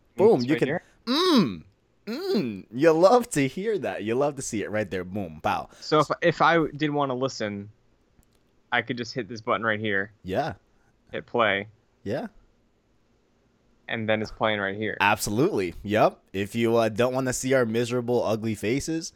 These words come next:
Speaker 2: if you want to listen to us, you know, perhaps in the car. I mean, I'm sorry, one of our miserable, ugly
Speaker 1: Hey,
Speaker 2: faces.
Speaker 1: I just, I just got a haircut. I'm feeling
Speaker 2: Yeah,
Speaker 1: good right now.
Speaker 2: one of
Speaker 1: All
Speaker 2: ours.
Speaker 1: right.
Speaker 2: I'm sorry. I'm sorry. I, I am the ugly one here.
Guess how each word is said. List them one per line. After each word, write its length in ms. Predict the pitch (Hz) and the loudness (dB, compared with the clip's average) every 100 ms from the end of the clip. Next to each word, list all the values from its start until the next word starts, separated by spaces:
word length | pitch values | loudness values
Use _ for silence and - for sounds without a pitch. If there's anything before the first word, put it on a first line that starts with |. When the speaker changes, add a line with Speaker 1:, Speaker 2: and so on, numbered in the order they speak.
| _ _ - - | _ _ -20 -8
Speaker 2:
if 140 | 104 | -4
you 140 | 107 101 | -2 -2
want 160 | 117 | -2
to 80 | 104 | -4
listen 260 | 101 110 123 | -6 -4 -4
to 180 | 131 123 | -2 2
us, 260 | 131 - | 2 0
you 80 | 107 | -6
know, 140 | 110 110 | -6 -6
perhaps 380 | 110 110 104 | -4 -6 -4
in 80 | 101 | -8
the 80 | 82 | -12
car. 480 | - 113 127 127 139 _ _ _ _ - | -4 0 0 -2 -8 _ _ _ _ 6
I 100 | 220 | 6
mean, 140 | 226 | 8
I'm 100 | 247 | 4
sorry, 260 | 254 180 147 | 2 0 2
one 360 | 139 170 196 175 | 0 0 0 0
of 120 | 151 | 0
our 140 | 135 | 0
miserable, 340 | 123 117 110 - | 0 -6 -6 -6
ugly 260 | 208 196 | -6 -2
Speaker 1:
Hey, 100 | 185 | 2
Speaker 2:
faces. 80 | 135 | 4
Speaker 1:
I 80 | 127 | 4
just, 240 | 208 - - - | 2 -4 -14 -10
I 160 | 95 180 | -6 -4
just 180 | 175 | -4
got 140 | - 95 | -4 -4
a 40 | |
haircut. 440 | 110 123 143 131 117 | -2 -4 -4 -4 -4
I'm 100 | 120 | -6
feeling 220 | 151 170 | -2 6
Speaker 2:
Yeah, 160 | 160 | 6
Speaker 1:
good 60 | 127 | 6
right 100 | 127 | 4
now. 100 | 147 | 4
Speaker 2:
one 180 | 202 233 | 8 8
of 160 | 208 156 | 8 6
Speaker 1:
All 100 | 135 | 4
Speaker 2:
ours. 240 | 113 139 | 4 0
Speaker 1:
right. 80 | 139 | -2
Speaker 2:
I'm 120 | 185 185 | -2 0
sorry. 300 | 143 113 110 | 0 0 0
I'm 200 | 131 143 | -4 -4
sorry. 240 | 123 107 117 | -4 -4 -2
I, 180 | 147 143 | -2 0
I 200 | 135 165 | 0 2
am 120 | 175 | 2
the 140 | 156 139 | 0 -2
ugly 200 | 127 117 | -2 -4
one 180 | 98 101 | -8 -10
here. 160 | 90 | -12